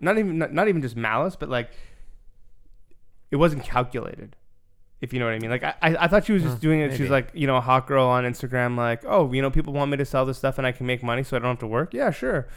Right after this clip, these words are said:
Speaker 2: We-,
Speaker 1: Like,
Speaker 2: it's so
Speaker 1: click,
Speaker 2: weird. Like, I
Speaker 1: click,
Speaker 2: honestly, I,
Speaker 1: click.
Speaker 2: I genuinely picked up a totally different vibe. Like, literally as soon as they introduced this character, like, when you see her on Instagram, I was
Speaker 1: Yeah.
Speaker 2: like, "This is trouble." And then, and then it turned out to be trouble because she's just kind of a bitch. Like,
Speaker 1: Like,
Speaker 2: she's not a very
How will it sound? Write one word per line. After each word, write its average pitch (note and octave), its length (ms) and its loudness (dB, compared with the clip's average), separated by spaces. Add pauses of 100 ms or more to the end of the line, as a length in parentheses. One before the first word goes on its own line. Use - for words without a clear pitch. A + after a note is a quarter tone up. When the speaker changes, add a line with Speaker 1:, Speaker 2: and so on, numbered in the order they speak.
(200)
Speaker 2:
We-, A2+ 180 -2
Speaker 1:
Like, B2 120 0
Speaker 2:
it's B2+ 120 -4
so D#3+ 220 2
Speaker 1:
click, - 60 0
Speaker 2:
weird. A2+ 260 4
Like, G#2 140 -2
I B2+ 120 6
Speaker 1:
click, B2 100 2
Speaker 2:
honestly, - 360 2
I, D3 120 6
Speaker 1:
click. C3+ 240 4
Speaker 2:
I C#3 240 2 (100)
genuinely C3 520 0
picked A#2 220 -2
up A2+ 120 -2
a G#2+ 40 -6
totally G#2+ 380 -2
different F#2 280 -8
vibe. D2+ 260 -8
Like, B2 200 -2 (180)
literally D3 600 2
as C3 100 -2
soon B2+ 160 -2
as A#2 80 -2
they A#2 140 0
introduced G#2 460 -4
this - 160 -8
character, G#2 440 -6
like, G#2 160 -2
when A2 120 -2
you G2+ 80 -2
see - 300 -6
her A2 140 -2
on F#2+ 160 -4
Instagram, A#2 520 -2
I F#2+ 60 0
was A#2 80 0
Speaker 1:
Yeah. G2+ 40 -2
Speaker 2:
like, F2 140 -6
"This F#2 160 -10
is F2 60 -16
trouble." D2+ 360 -12 (720)
And C#3+ 160 2
then, C3+ 140 2
and C3+ 160 -2
then A2 360 -2
it - 140 -12
turned C3 220 2
out D#3 140 4
to C#3+ 60 -6
be G#2+ 100 -4
trouble G2 360 -6
because G2 260 -8
she's G2 600 -8 (320)
just - 260 -14 (120)
kind F#2+ 220 -8
of F#2 80 -10
a F#2+ 40 -8
bitch. A2 440 -2
Like, F#2+ 140 -6
Speaker 1:
Like, D3 100 4
Speaker 2:
she's F#3+ 140 -8
not G#2 180 0
a G2 60 -2
very G2+ 380 0